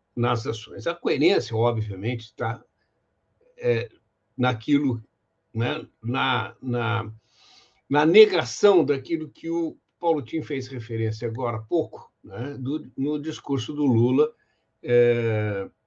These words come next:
na Argentina, né, que o Lu-, quando o Lula lembra que foram os governos socialistas os que mais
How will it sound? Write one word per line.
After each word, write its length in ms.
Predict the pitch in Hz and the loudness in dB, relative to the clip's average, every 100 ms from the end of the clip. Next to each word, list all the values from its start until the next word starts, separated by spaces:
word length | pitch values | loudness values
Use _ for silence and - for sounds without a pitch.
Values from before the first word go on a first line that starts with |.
| _ _ _ | _ _ _
na 200 | 123 127 | -2 0
Argentina, 640 | 117 113 107 107 185 170 - - _ _ _ _ _ _ _ - - | 2 2 2 0 -2 -4 -4 -12 _ _ _ _ _ _ _ -20 -10
né, 280 | 104 117 - | -6 -6 -8
que 140 | - _ | -20 _
o 100 | - | -6
Lu-, 280 | 175 143 156 | -2 0 -2
quando 280 | - 156 160 | -2 -2 0
o 60 | 165 | 2
Lula 320 | 131 147 170 | 2 2 2
lembra 480 | 143 120 127 143 139 | 2 2 2 -2 -4
que 640 | - - 113 123 160 - _ _ _ _ _ | -8 -6 -2 -2 -4 -10 _ _ _ _ _
foram 320 | - - 131 127 | -12 -4 -2 -2
os 80 | |
governos 480 | 113 131 104 107 104 | -2 -2 0 -4 -6
socialistas 800 | - 110 107 95 98 117 - 113 | -10 -10 -8 -8 -6 -8 -8 -8
os 220 | 104 104 | -8 -10
que 120 | - 98 | -10 -10
mais 520 | 92 98 107 110 | -6 -4 -4 -4